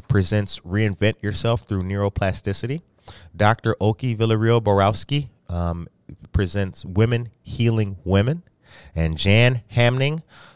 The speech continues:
uh, presents The Power of Your Thoughts and Words. Open networking, refreshments, and vendor shopping close out the event from noon to one P M on that day. It's gonna be four hours. Um, so there's a lot of great, uh, vendors as well there who,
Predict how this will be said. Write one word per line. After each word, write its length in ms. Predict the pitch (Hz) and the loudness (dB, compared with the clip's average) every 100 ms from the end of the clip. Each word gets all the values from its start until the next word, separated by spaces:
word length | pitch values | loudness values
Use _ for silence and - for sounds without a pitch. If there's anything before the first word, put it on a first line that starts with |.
| _ | _
uh, 180 | 76 67 | -6 -6
presents 500 | - 87 98 98 - | -4 -2 0 0 -2
The 120 | - | -6
Power 360 | - 110 127 - | -2 2 2 2
of 120 | 98 | 0
Your 100 | 98 | 0
Thoughts 380 | - 90 87 85 | 2 2 2 -2
and 140 | 85 | -2
Words. 520 | 98 120 92 65 - - | 4 6 6 2 -6 0
Open 300 | 117 131 120 | 2 2 2
networking, 560 | 135 - 120 120 120 110 | 0 0 0 0 -2 -4
refreshments, 520 | 104 113 107 107 98 | 0 0 0 -4 -6
and 100 | 95 | -4
vendor 240 | 110 104 | -2 -2
shopping 460 | - 107 104 101 98 | -2 2 2 0 -4
close 420 | - 101 107 101 - | -2 2 2 2 2
out 260 | 113 123 | 2 2
the 140 | 107 101 | -2 -2
event 320 | 87 95 - | 0 -2 -2
from 280 | - 87 95 | -6 -4 0
noon 340 | 104 107 104 - | 0 0 -4 -8
to 140 | - | -8
one 280 | 87 98 95 | -4 -2 -4
P 220 | - 101 | -4 -4
M 160 | 95 90 | -4 -4
on 100 | 85 | -4
that 200 | 78 73 | -6 -4
day. 160 | 95 | -2
It's 120 | 98 - | -2 -4
gonna 80 | |
be 80 | 82 | -10
four 320 | - 87 85 | -8 -4 -4
hours. 400 | 76 73 67 - - - - - | -2 -4 -6 -14 -20 -20 -12 0
Um, 300 | 95 95 92 | 2 2 2
so 100 | 117 | 2
there's 160 | 123 | 4
a 40 | 110 | 4
lot 220 | 135 151 | 4 2
of 80 | 139 | 4
great, 280 | 143 139 - _ - | 4 2 0 _ -12
uh, 240 | 92 85 | -8 -8
vendors 500 | 85 113 135 135 131 | 0 2 2 0 0
as 160 | 95 95 | 0 0
well 220 | 101 120 | 2 2
there 160 | 117 110 | 2 0
who, 140 | 110 | -2